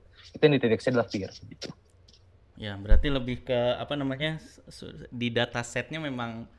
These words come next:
Speaker 2: kebanyakan kalau misalnya daerah mulut itu tertutup memang jadinya fear gitu ya.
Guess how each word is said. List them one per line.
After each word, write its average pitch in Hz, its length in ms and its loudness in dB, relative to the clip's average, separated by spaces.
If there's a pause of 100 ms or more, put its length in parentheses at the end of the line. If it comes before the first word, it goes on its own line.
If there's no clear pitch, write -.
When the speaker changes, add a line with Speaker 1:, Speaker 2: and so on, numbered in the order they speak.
(140)
Speaker 2:
kebanyakan 117 480 -6
kalau 120 480 -2
misalnya 117 320 -8
daerah 113 320 -6
mulut 113 240 -8
itu 117 200 -10
tertutup 120 440 -10
memang 117 320 -10
jadinya 113 320 -10
fear 139 320 -4
gitu 113 200 -10
ya. 107 200 -14